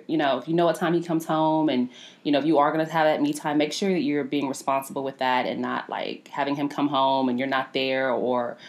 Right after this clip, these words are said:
the house is still dirty or the food's not prepared. So,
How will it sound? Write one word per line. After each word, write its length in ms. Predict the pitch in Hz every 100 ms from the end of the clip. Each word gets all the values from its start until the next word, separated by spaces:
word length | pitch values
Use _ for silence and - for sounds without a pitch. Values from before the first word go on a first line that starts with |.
| - -
the 60 |
house 240 | 151 151 151
is 80 | 156
still 200 | 165 147
dirty 280 | 143 139
or 20 | 139
the 60 |
food's 280 | - 175 170
not 200 | 165 -
prepared. 680 | 160 - 156 151 151 151 147
So, 520 | 160 147 139 135